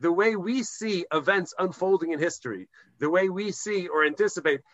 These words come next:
how the events of the next week or week and a half are going to unfold, and what's that going to do the, to the country, and where the country is going to be afterwards.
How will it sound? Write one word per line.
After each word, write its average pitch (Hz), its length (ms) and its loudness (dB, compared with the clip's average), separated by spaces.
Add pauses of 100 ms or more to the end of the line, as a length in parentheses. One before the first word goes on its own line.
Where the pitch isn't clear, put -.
(120)
how 202 260 4
the 170 140 4
events 170 380 4
of 143 100 -2
the 156 100 -2
next 170 320 0
week 170 320 -6
or 143 100 -2
week 180 200 -4
and 160 100 -2
a 147 60 -2
half 160 240 0
are 151 60 -2
going 156 240 -2
to 156 140 -4
unfold, 147 560 2 (320)
and 156 220 -4
what's 190 260 4
that 180 160 4
going 170 180 0
to 160 120 -4
do 165 180 -2
the, 165 140 -4 (140)
to 156 100 -6
the 143 100 -4
country, 170 500 0 (240)
and 147 200 -4
where 190 220 2
the 180 80 0
country 180 340 -2
is 151 80 -6
going 160 220 -2
to 151 80 -14
be 156 200 -4
afterwards. 165 760 0